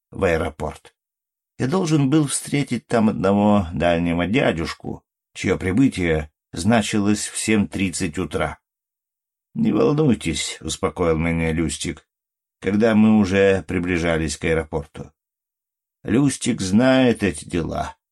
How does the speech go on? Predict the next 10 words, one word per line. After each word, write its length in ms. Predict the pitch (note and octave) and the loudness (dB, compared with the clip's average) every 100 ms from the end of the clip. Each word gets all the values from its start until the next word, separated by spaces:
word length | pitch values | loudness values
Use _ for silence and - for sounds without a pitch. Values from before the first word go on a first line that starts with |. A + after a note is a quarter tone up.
| _ _ - | _ _ -6
На 120 | - | -4
чём 300 | - B3 B3 | 0 2 2
летит 420 | A#3 G#3+ A3+ G3 | 2 2 2 0
ваш 280 | F#2 E2 D2+ | 0 0 0
дядюшка?" 760 | D2 D#2 D2 C#2+ - - - - _ _ _ _ _ _ _ - | 0 0 -2 -4 -8 -16 -18 -20 _ _ _ _ _ _ _ -12
"Насколько 460 | - - E2 E2+ | -8 -4 -4 -2
я 100 | D#2+ | -2
знаю, 480 | C#2+ D#2+ G2 A2 G#2+ - _ _ - | -2 0 2 2 0 -8 _ _ -10
на 100 | D#2+ | -8
Сабене". 580 | - D2+ D#2 D#2+ G#2+ | -6 -4 -2 0 0